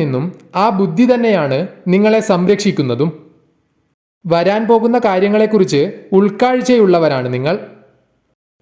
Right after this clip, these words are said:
നിങ്ങളുടെ പ്രവൃത്തികളിൽ നിന്നും നിങ്ങൾക്ക് വളരെയധികം ഉന്നമനം ലഭിക്കും എന്നുള്ളതും പ്രത്യേകം ഓർക്കേണ്ടതായുണ്ട്. ഏറ്റവും കൂടുതൽ പരിവർത്തനം ആഗ്രഹിക്കുന്നവരാണ് നിങ്ങൾ. മറ്റുള്ളവരെ അപേക്ഷിച്ച് മനഃശക്തി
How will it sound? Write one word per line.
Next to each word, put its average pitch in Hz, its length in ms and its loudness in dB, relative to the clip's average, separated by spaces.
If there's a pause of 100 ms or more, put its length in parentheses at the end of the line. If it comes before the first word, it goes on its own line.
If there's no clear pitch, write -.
(160)
നിങ്ങളുടെ 226 420 2
പ്രവൃത്തികളിൽ 226 640 2
നിന്നും 156 240 0 (380)
നിങ്ങൾക്ക് 214 420 2 (380)
വളരെയധികം 247 800 2 (180)
ഉന്നമനം 226 540 2
ലഭിക്കും 208 320 0 (160)
എന്നുള്ളതും 165 420 2 (300)
പ്രത്യേകം 208 500 2 (160)
ഓർക്കേണ്ടതായുണ്ട്. 156 800 0 (1040)
ഏറ്റവും 214 440 0
കൂടുതൽ 220 260 2 (120)
പരിവർത്തനം 208 640 0 (220)
ആഗ്രഹിക്കുന്നവരാണ് 208 880 0
നിങ്ങൾ. 139 220 -4 (1080)
മറ്റുള്ളവരെ 233 580 0 (140)
അപേക്ഷിച്ച് 190 520 0 (520)
മനഃശക്തി 233 540 0